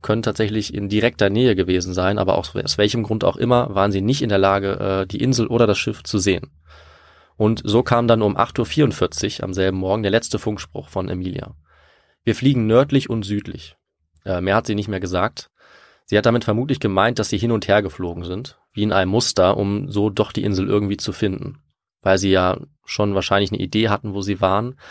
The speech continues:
aber ganz offensichtlich, ähm, waren sie nicht nah genug an der Insel dran. Und, äh, wir wissen jetzt alle, dass die Hoffnung leider vergebens war. Und damit können wir auch unsere Frage beantworten,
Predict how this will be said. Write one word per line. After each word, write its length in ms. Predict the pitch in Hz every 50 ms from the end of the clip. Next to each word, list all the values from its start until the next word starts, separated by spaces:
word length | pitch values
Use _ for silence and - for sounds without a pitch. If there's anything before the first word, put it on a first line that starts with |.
| - - - -
aber 180 | - 101 98
ganz 240 | 95 104 107 117 -
offensichtlich, 720 | 107 95 113 98 101 104 - - 101 98 95 - - - - -
ähm, 400 | 98 95 92 95 90 92 95 - _ _
waren 260 | - 98 92 95 98
sie 80 | 98 101
nicht 140 | 104 92
nah 220 | 98 95 95 95 95
genug 200 | 98 101 98 98
an 100 | 98 92
der 100 | 92 -
Insel 240 | 101 98 92 92 90
dran. 380 | - - 90 95 110 131 143 - - - - - - - - - - _
Und, 260 | 110 104 104 101 -
äh, 140 | 98 95 92
wir 140 | 95 92
wissen 380 | 98 113 - - 110 92 - - _ _ _
jetzt 240 | - - - - -
alle, 140 | 92 92
dass 140 | 87 90 -
die 80 | - -
Hoffnung 260 | 90 - - 104 95
leider 220 | 90 90 92 92
vergebens 480 | - - 87 87 95 104 98 87 - -
war. 200 | - - 95 110 _ _ _ _ _ _ _ _ _ _ _ _ _ _ _ _ _
Und 160 | 113 98 107
damit 200 | 101 107 113 -
können 160 | - 113 110
wir 120 | 107 98 98
auch 60 | 101
unsere 180 | 104 98 98
Frage 300 | - - 101 107 120 104
beantworten, 560 | 92 95 92 90 85 90 - - - - -